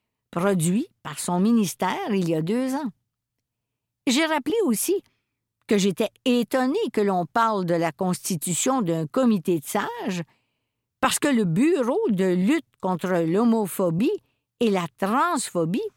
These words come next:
pilote déjà un comité ministériel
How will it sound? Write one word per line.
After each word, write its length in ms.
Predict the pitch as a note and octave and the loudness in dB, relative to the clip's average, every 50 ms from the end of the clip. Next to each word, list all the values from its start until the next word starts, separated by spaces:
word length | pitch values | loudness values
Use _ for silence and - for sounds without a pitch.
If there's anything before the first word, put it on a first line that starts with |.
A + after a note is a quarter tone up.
| _ _ _ _ _ _ _ _ _ _ _ _ _ _ _ _ _ _ _ | _ _ _ _ _ _ _ _ _ _ _ _ _ _ _ _ _ _ _
pilote 320 | - A#4 A4 F#4+ C#4+ C4 D4+ A#4+ - - | -4 0 2 2 2 2 0 0 -2 -4
déjà 520 | G#3+ E3+ F3 B3 D4 C#4 B3+ A3+ A3+ C#4+ A#4+ C#5+ B4+ | -2 0 0 2 2 2 0 0 0 -2 -4 -4 -2
un 120 | D#4 A#3 G#3 | -2 -2 0
comité 500 | - B3 A3 G#3+ G#3 G3+ - - C4 C#4 | 2 2 2 2 2 0 0 -2 0 0
ministériel 1000 | B3+ A3+ G3+ F#3+ F3+ - - - G#3 G3 F3+ F#3+ G3 G#3+ A3+ A3+ A3 G3+ E3+ C#3+ | 2 2 2 0 0 -2 -2 -2 0 0 0 0 0 0 0 0 0 -2 -4 -6